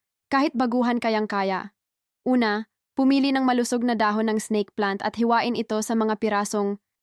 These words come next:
tig-apat na pulgada gamit ang malinis na gunting. Huwag muna itong isawsaw sa tubig.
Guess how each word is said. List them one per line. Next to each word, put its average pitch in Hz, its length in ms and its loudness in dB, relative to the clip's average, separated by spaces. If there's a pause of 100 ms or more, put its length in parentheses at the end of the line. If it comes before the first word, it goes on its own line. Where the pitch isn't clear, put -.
(140)
tig-apat 262 480 2
na 277 80 0
pulgada 208 560 0
gamit 254 320 0
ang 247 160 2
malinis 220 400 0
na 220 80 -2
gunting. 208 480 -4 (1120)
Huwag 269 240 2
muna 320 240 4
itong 294 240 -2
isawsaw 226 400 -2
sa 214 80 -4
tubig. - 400 -4